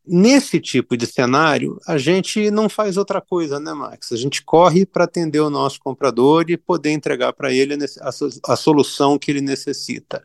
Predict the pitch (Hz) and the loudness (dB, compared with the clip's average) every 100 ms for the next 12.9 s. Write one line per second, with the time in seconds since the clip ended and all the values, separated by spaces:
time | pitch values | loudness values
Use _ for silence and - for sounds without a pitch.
0 | - 190 196 226 - 214 190 226 208 202 | 2 6 8 6 6 2 4 2 4 2
1 | - 196 175 170 - - - 170 165 160 | 0 -2 0 0 -4 -16 -8 -4 -2 0
2 | 185 208 254 226 202 185 - 247 262 208 | 2 4 4 2 2 -2 0 0 0 -4
3 | 135 175 185 170 147 180 - 208 226 _ | -4 -4 -4 -4 -6 -8 -4 -2 -4 _
4 | - 226 233 185 135 135 135 120 110 120 | -2 0 0 -4 -6 -8 -8 -10 -8 -6
5 | 123 101 92 _ _ - 127 127 117 120 | -6 -8 -12 _ _ -4 2 2 4 4
6 | 123 113 113 104 101 110 - - - - | 4 2 0 0 2 0 0 -8 -16 -18
7 | _ _ - 247 226 170 - 147 131 - | _ _ 2 2 2 -2 -6 -4 -4 -2
8 | 143 - 120 120 120 117 - 120 113 - | -4 -4 0 0 2 -2 0 0 2 0
9 | 107 - 101 - 92 85 85 101 190 208 | -6 -4 -6 -4 -4 -4 -4 2 2 2
10 | - 180 196 202 202 - _ - 180 196 | 2 4 6 6 2 0 _ 0 4 6
11 | 214 - - 214 196 208 208 - 214 - | 4 0 0 4 6 6 2 2 0 -2
12 | 247 196 196 - 147 160 147 123 127 | -2 -2 -4 -6 -4 -2 -4 -2 -4